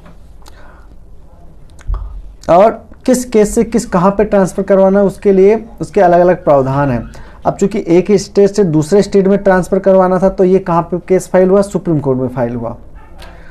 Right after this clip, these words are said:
जब सुप्रीम कोर्ट में इस केस को फाइल किया गया कि जो कर्नाटका, अ, जो नागपुर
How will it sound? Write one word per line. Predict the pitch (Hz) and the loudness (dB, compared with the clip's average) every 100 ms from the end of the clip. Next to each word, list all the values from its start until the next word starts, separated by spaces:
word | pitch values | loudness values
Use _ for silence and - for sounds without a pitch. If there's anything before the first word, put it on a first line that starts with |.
| - - | -20 -10
जब | 151 | -8
सुप्रीम | 170 180 196 196 | -4 -4 -2 0
कोर्ट | 208 | 2
में | 202 | 2
इस | 202 | 0
केस | 202 190 | 0 -2
को | - 196 | -2 -2
फाइल | 165 170 | 0 0
किया | 165 170 135 | 2 2 4
गया | 143 180 - - - - - - - - - - 185 | 2 0 -8 -20 -20 -20 -20 -20 -20 -20 -20 -4 2
कि | 196 214 208 - - - - - - - - - - - - | 4 4 0 -8 -20 -20 -20 -20 -20 -20 -20 -20 -20 -10 -2
जो | 151 196 202 - - - - - - - - - - - - - - - - - - | 2 2 2 -4 -20 -20 -20 -20 -20 -20 -20 -20 -20 -20 -20 -20 -20 -20 -20 -20 -4
कर्नाटका, | 160 165 160 175 185 185 - - - - - - - - - - - - - - - - - - - - | 0 0 0 2 2 2 0 -12 -20 -20 -20 -20 -20 -20 -20 -20 -20 -20 -20 -20 -20 -20 -20 -20 -20 -8
अ, | - 135 135 135 | 0 4 4 2
जो | 151 185 185 - - - - - - - - | 2 2 0 -8 -20 -20 -20 -20 -20 -16 -4
नागपुर | 139 165 165 190 165 | 0 0 2 0 0